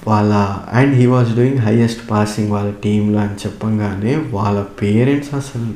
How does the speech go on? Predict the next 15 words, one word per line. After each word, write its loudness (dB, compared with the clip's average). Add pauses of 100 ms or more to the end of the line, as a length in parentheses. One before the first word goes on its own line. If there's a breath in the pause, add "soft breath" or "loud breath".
(120)
వాళ్ళ -6
హ్యాపీనెస్‌కి -2
అసలు -2 (420)
డోకనే 0
లేదు, 0 (200)
ఎండ్ 6
లేదు. 4 (1000 loud breath)
They 6
were 6
in 4
tears, 0
అసలు -4
ఫుల్ 2
జాయ్. 0
And 0